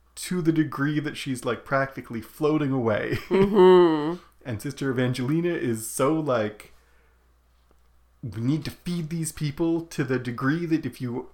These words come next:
Speaker 1: saw only that moment, you'd be like, "Does Sister Evangelina actually have a spiritual side?"
Speaker 2: Yeah.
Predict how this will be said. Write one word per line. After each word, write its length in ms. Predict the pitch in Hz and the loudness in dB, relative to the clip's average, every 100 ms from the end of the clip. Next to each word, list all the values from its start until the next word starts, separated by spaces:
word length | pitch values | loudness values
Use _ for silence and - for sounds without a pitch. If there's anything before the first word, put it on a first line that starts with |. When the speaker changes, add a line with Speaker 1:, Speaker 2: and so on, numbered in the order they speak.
| - _ _ _ - | -20 _ _ _ -14
Speaker 1:
saw 360 | - - 156 156 | -2 4 4 4
only 240 | 139 165 | 0 0
that 220 | 160 156 - | 2 2 2
moment, 360 | 131 160 170 | 2 2 -2
you'd 180 | 143 135 | -4 -6
be 80 | 131 | -2
like, 260 | 135 131 - | 0 -2 -4
"Does 140 | 131 | -8
Sister 480 | 147 - - 156 151 - - | -8 -8 -6 -6 -8 -10 -10
Evangelina 720 | 139 139 131 131 139 139 131 | -6 -4 -4 -2 -2 -2 -2
actually 640 | 123 131 - 147 135 131 | -2 -2 -4 -6 -4 -4
have 240 | 117 127 123 | -2 -2 -2
a 100 | 110 | -4
spiritual 480 | - 135 120 - 107 | -4 -2 -2 -4 -10
side?" 500 | - 104 110 - - | -2 -2 -2 -6 -4
Speaker 2:
Yeah. 560 | 180 170 160 151 143 | 2 4 4 0 -4